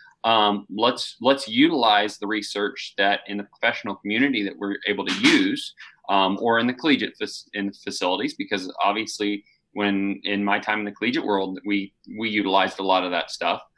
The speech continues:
and adapt it to which you can use in, in the high school setting or in that smaller world, because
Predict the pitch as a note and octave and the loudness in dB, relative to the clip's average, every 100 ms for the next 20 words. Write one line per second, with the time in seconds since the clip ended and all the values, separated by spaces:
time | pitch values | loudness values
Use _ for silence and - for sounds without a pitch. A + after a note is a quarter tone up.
0 | _ _ _ - A#2 A2+ G#2+ G#2 - G#2 | _ _ _ -2 0 2 0 0 0 -2
1 | F#2+ G2 G2+ A2 - - A2+ - - A#2 | -2 0 4 4 2 -2 -2 -4 -6 -8
2 | G#2+ G2+ G#2 G#2+ - - - G2 G2 A2+ | -2 2 2 2 -4 -6 -6 -8 -6 -4
3 | A#2 A#2 G#2+ G2+ G#2 G#2 G#2 G2+ - _ | -4 -6 -4 -2 -2 -2 -2 -4 -8 _
4 | G2+ G2+ G2 G2 G2+ F#2 _ _ _ _ | -2 0 0 0 -2 -6 _ _ _ _
5 | _ _ _ - C3 C#3+ D#3 C#3 B2 A#2 | _ _ _ -4 2 4 6 4 4 0
6 | G#2+ - G#2 G2 - G2 G2+ G2 G2 A2+ | -2 -2 -4 -2 -2 -2 -2 -4 -4 0
7 | C3 C#3 A2 - - G#2+ G#2 G#2 G2 G2 | 2 4 2 -2 -2 0 2 0 0 0
8 | F#2+ G2 G2 A2 - F#3+ C3+ G#2+ A#2+ | 0 -2 -4 -6 0 2 4 2 0